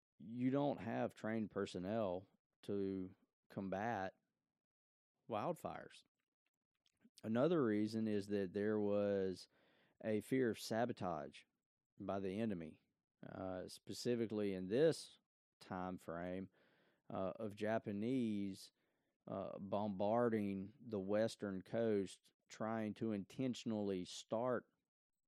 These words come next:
forest fires so as to destroy the timber resources needed for the war effort, uh,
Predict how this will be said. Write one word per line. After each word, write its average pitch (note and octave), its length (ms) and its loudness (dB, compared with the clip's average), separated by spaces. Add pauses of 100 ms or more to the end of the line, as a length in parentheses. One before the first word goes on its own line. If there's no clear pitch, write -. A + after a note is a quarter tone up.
(200)
forest G2 440 2
fires F2 520 -2 (380)
so G#2+ 220 2
as G#2 160 2
to G2+ 320 2
destroy G#2 920 0 (920)
the G2+ 300 0
timber B2 380 0
resources F#2+ 840 0
needed G2+ 520 0 (140)
for G#2 160 0
the F#2 120 -2
war F2+ 320 -2
effort, F2+ 400 -4 (800)
uh, A2 260 -4